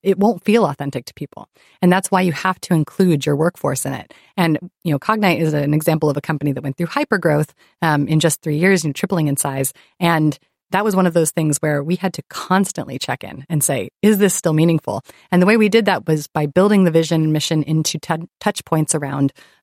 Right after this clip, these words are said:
um, you know, goal management, around, um, onboarding for new, uh, new Cogniters.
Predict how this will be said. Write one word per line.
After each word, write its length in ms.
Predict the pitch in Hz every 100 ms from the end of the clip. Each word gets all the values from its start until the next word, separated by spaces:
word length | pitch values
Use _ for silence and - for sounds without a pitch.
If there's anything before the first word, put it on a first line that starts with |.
| 165
um, 360 | 143 139 135 -
you 160 | 151 131
know, 120 | 139 _ -
goal 160 | 196
management, 640 | 196 196 190 185 185 175 - _ -
around, 340 | 156 139 131 135
um, 200 | 151 143
onboarding 640 | 175 190 190 190 190 202 202
for 120 | 175
new, 320 | 160 170 175 - _ _
uh, 300 | 170 160 151 156
new 180 | 180 175
Cogniters. 640 | 185 185 180 175 180